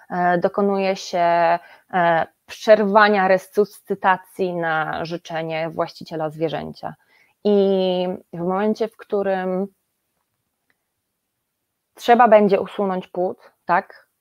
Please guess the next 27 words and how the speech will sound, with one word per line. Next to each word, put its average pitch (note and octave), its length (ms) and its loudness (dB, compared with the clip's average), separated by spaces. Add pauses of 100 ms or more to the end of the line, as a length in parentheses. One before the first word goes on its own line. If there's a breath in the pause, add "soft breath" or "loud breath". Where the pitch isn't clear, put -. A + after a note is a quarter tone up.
ponieważ F#3+ 380 -6
ma F#3+ 120 -2
wady, F3 480 2
albo F#3+ 260 4
trzeba G3 240 -2
będzie F#3+ 360 2
usunąć G3 440 -6
płód, G3 260 -6
ponieważ F#3 380 -4
jest F3 140 -6
z-, E3 460 -10
zdro-, E3+ 300 2
mimo G#3 260 2
to, G#3+ 120 -2
że F#3 100 -2
jest F3 140 -2
zdrowy, F3 360 2
to F3 100 -8
na D#3+ 80 -6
przykład F3+ 260 -2
zagraża F3 540 -2
życiu F3 280 -8
zwierzęcia, F3 560 -8
tak F#3 200 -4
jakbym F3 280 -6
to F3 100 -8
zrobiła. D#3+ 500 -6